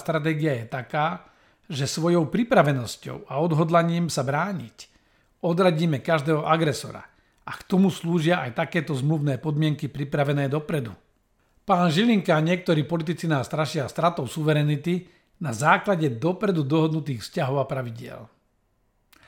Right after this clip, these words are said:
Pozrieme sa na to z druhej strany. Aká je skutočná suverenita krajiny, ktorá sa nevie ubrániť ani pred internetovými trollmi a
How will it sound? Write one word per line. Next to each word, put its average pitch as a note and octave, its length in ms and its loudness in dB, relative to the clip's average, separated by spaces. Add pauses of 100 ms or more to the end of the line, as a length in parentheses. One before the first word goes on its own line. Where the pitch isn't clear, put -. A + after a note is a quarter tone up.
(220)
Pozrieme G#3+ 360 4
sa E3 160 2
na D#3+ 80 2
to D#3 120 -2
z C3+ 80 -4
druhej D3 240 2
strany. B2+ 400 -6 (1300)
Aká A3+ 400 2
je D#3+ 80 4
skutočná D#3+ 640 0
suverenita E3 560 0
krajiny, C#3 560 -4 (1000)
ktorá F3 340 6
sa D#3+ 120 2
nevie F#3 360 4
ubrániť E3+ 560 2
ani D#3+ 160 0
pred D3 320 -4
internetovými E3 880 0
trollmi C3+ 440 -2 (960)
a D3+ 40 -8